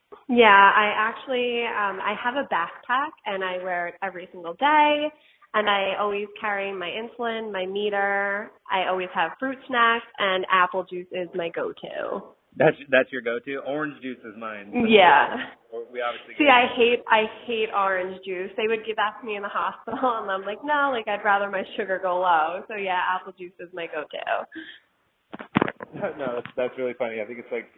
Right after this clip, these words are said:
Speaker 2: ev-, everybody has
Speaker 1: <laughs>
Speaker 2: their, you know, perfect, ideal, uh, hypo or, like, low blood sugar cake,
Speaker 1: <laughs>
Speaker 2: as it were.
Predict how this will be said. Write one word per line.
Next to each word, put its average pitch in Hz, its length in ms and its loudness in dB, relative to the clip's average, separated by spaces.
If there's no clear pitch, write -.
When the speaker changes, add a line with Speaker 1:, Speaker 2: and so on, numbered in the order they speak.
Speaker 2:
ev-, 131 240 -6
everybody 135 320 -2
has - 240 4
Speaker 1:
<laughs> - 220 -20
Speaker 2:
their, 117 300 -4
you 113 160 -12
know, 113 440 -2
perfect, 117 500 -12
ideal, 110 920 -8
uh, 104 340 -8
hypo 120 600 -6
or, 110 120 -10
like, 107 140 -12
low 117 260 -4
blood 117 240 -4
sugar 107 360 -12
cake, 254 100 6
Speaker 1:
<laughs> - 680 -2
Speaker 2:
as 117 160 -6
it - 220 -2
were. - 120 -10